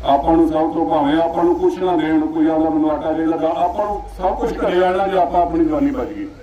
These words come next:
ਮਿਹਨਤ ਕਰੀਏ, ਮਿਹਨਤ ਮਜ਼ਦੂਰੀ ਦਾ ਮੁੱਲ ਵੀ ਹੈਗਾ ਵਾ। ਹੁਣ ਮਹਾਰਾਜ ਕਿਰਪਾ, ਮੰਡੀ ਦੇ ਵਿੱਚ ਕੰਮ ਹੋ ਗਿਆ, ਬੰਦੇ, ਲੇਬਰ ਜਿਹੜੀ ਸਾਡੀ ਕੰਮ ਕਰਦੀ ਆ, ਮੇਰਾ ਖਿਆਲ ਸਾਨੂੰ ਸੱਤ ਸੱਤ ਸੌ, ਹਜ਼ਾਰ ਹਜ਼ਾਰ ਰੁਪਏ ਤੱਕ ਬੰਦਾ ਦਿਹਾੜੀ ਤੇ ਨਹੀਂ ਮਿਲ ਰਿਹਾ। ਬਾਕੀ ਜਿਹੜਾ ਕਰਨ ਵਾਲਾ, ਉਹ ਤਾਂ ਭੁੱਖਾ ਨਹੀਂ ਮਰਦਾ।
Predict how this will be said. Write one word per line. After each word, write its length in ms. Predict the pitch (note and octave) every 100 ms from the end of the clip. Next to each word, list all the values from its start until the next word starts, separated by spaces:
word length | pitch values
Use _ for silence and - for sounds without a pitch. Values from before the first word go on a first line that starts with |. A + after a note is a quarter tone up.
| - - - - - - - - - - - B2
ਮਿਹਨਤ 340 | C#4+ F3+ F#3
ਕਰੀਏ, 320 | A3 F3 F#3
ਮਿਹਨਤ 260 | E3+ E3 F3
ਮਜ਼ਦੂਰੀ 400 | E3 D#3 D#3 D#3
ਦਾ 220 | E3+ E3 E3
ਮੁੱਲ 300 | C#3 C#3 D#3
ਵੀ 160 | F3 E3+
ਹੈਗਾ 200 | D3 D#3
ਵਾ। 300 | D#3 D#3 -
ਹੁਣ 120 | C3+
ਮਹਾਰਾਜ 300 | C3+ C#3+ D#3+
ਕਿਰਪਾ, 280 | D#3+ D#3 D#3
ਮੰਡੀ 260 | D3+ C#3+ D3+
ਦੇ 120 | D#3
ਵਿੱਚ 200 | D#3 C#3+
ਕੰਮ 240 | D3+ D3+
ਹੋ 120 | D#3+ C#3
ਗਿਆ, 280 | D3 D3 - - - - - C3
ਬੰਦੇ, 260 | C#3 D3 D3 - - C#3+
ਲੇਬਰ 340 | C#3 D#3 F#3+
ਜਿਹੜੀ 220 | G#3 G3
ਸਾਡੀ 260 | F3+ F3 E3+
ਕੰਮ 240 | E3 D#3
ਕਰਦੀ 320 | D3+ D3+ D3+ D#3+
ਆ, 220 | D3+ D3+ - - - - - B2
ਮੇਰਾ 220 | C3+ E3
ਖਿਆਲ 240 | F3 F#3+
ਸਾਨੂੰ 240 | E3+ E3+ F3+
ਸੱਤ 260 | E3+ E3
ਸੱਤ 140 | F#3 F3
ਸੌ, 120 | F#3+
ਹਜ਼ਾਰ 220 | F#3 E3
ਹਜ਼ਾਰ 200 | C#3+ G3+
ਰੁਪਏ 260 | F3+ D#3+ E3+
ਤੱਕ 160 | E3
ਬੰਦਾ 320 | D#3 D3 C3 C#3
ਦਿਹਾੜੀ 220 | D3+ D3
ਤੇ 60 |
ਨਹੀਂ 160 | B2+ B2+
ਮਿਲ 320 | C3+ B2+ G#2+
ਰਿਹਾ। 120 | G2 F#2 - - - - -
ਬਾਕੀ 200 | D3+ F3+
ਜਿਹੜਾ 160 | F#3+
ਕਰਨ 280 | F#3+ F3+ F3+
ਵਾਲਾ, 160 | G3 G#3
ਉਹ 100 | G3
ਤਾਂ 80 | F#3
ਭੁੱਖਾ 280 | F3+ D3
ਨਹੀਂ 140 | C#3+ D#3
ਮਰਦਾ। 420 | C#3+ A#2 A2 -